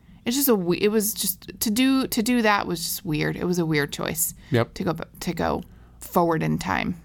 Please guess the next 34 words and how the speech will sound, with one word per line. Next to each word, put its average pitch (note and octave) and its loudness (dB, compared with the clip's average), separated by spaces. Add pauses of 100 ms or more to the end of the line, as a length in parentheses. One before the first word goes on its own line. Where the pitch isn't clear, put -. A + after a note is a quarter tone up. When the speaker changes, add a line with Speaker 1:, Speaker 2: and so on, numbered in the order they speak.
Speaker 2:
A C3 0
lot C#3 8
of C3+ 4
weird A2+ 4
choices. - -6 (440)
Speaker 1:
Yeah. - -4 (880)
Speaker 2:
So B2+ 6
overall, C3 4
what A#2 4
do A#2 4
you A2+ 4
think? G2+ 0
What A2+ 2
are - 4
you A2 4
gonna A2 6
give G#2 4
it? G#2 -2 (640)
Speaker 1:
<sighs> G3+ 0 (560)
Um, A3 6 (220)
I G#3+ 4
think A3+ -2 (180)
mainly A#3 6
because A3 2
I F3+ 4
liked F#3 0
Rosamund F#3 0
Pike E3 -2
so - 0
much, D#3+ 0 (720)
and F#3 2
I F#3 4
did G3 2
like F3+ -2